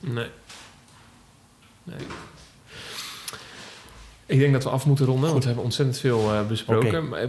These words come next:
Speaker 1: ehm, is er nog iets dat jij, eh, denkt dat niet gezegd is?
Speaker 2: Nee, volgens mij niet.
Speaker 1: <laughs> Mooi
Speaker 2: Ik
Speaker 1: zo.
Speaker 2: vind dat je, het is heel breed geweest.
Speaker 1: Ja.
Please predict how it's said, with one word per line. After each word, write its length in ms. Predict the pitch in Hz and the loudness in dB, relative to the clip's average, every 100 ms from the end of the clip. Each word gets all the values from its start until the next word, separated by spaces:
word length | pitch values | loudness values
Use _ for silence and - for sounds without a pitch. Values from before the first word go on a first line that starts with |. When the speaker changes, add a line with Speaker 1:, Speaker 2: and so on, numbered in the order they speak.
| 127 | -4
Speaker 1:
ehm, 440 | 127 127 123 123 123 - - - _ - | 0 2 2 0 -2 -6 -18 -20 _ -4
is 160 | 139 139 | 0 2
er 60 | |
nog 120 | 151 151 | 0 0
iets 160 | 143 | 0
dat 120 | 151 | 0
jij, 300 | 147 151 151 | 2 2 2
eh, 60 | 147 | 2
denkt 180 | 147 143 | 2 2
dat 100 | 143 | 2
niet 180 | 147 - | 2 2
gezegd 400 | 143 160 - 190 | 0 0 -4 -8
is? 240 | 202 - - - - - - - - - - - - - - - _ - - - - - - - - - - - - - - - - - | -8 -10 -16 -12 -10 -10 -12 -16 -20 -20 -20 -20 -20 -20 -20 -20 _ -20 -20 -20 -20 -20 -20 -20 -20 -20 -20 -20 -20 -20 -20 -20 -20 -10
Speaker 2:
Nee, 200 | 98 69 - | -8 -8 -8
volgens 220 | 76 73 | -10 -8
mij 140 | 85 | -8
niet. 140 | 82 71 - - | -8 -10 -14 -20
Speaker 1:
<laughs> 420 | - - - - | -18 -18 -18 -10
Mooi 120 | - 131 | -4 -4
Speaker 2:
Ik 60 | |
Speaker 1:
zo. 60 | - | 0
Speaker 2:
vind 140 | 98 | 0
dat 140 | 87 80 | 0 -2
je, 140 | 85 - | -6 -8
het 120 | - | -8
is 100 | 95 | -4
heel 160 | 90 92 | 0 0
breed 280 | 73 95 107 | 0 -2 -4
geweest. 460 | - 104 131 - - | -6 -4 -6 -8 -10
Speaker 1:
Ja. 280 | - 104 104 | -6 -6 -6